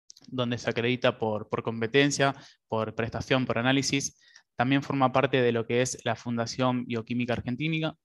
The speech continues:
Argentina, donde siguen los estándares de, del M A tres, que es el manual de acreditación. Eh, se encuentra también acreditada en lo que es itaes,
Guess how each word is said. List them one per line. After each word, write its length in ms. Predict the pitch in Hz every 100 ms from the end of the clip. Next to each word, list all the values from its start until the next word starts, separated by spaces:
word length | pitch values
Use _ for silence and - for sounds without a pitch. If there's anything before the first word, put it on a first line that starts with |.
| -
Argentina, 640 | - 123 151 156 160 - _ _ _ _ _ _
donde 260 | 120 123 117
siguen 280 | 127 131
los 100 | 123
estándares 680 | 117 120 123 127 127 127 - _ _
de, 380 | _ 120 113 107
del 160 | 110 117
M 240 | 127 123
A 180 | 123 123
tres, 380 | 135 151 151 -
que 100 | 117
es 80 | 117
el 100 | 120
manual 420 | 113 117 123 123
de 80 | 113
acreditación. 800 | 113 113 113 113 123 151 147 151 _ - - _ _ -
Eh, 460 | - 113 107 104 104
se 100 | 123
encuentra 340 | 120 131 135
también 260 | 120 127 127
acreditada 840 | 120 120 117 131 135 135 135 131 -
en 100 | 113
lo 140 | 113
que 240 | 113 117 123
es 200 | - -
itaes, 640 | 120 160 156 139 147 -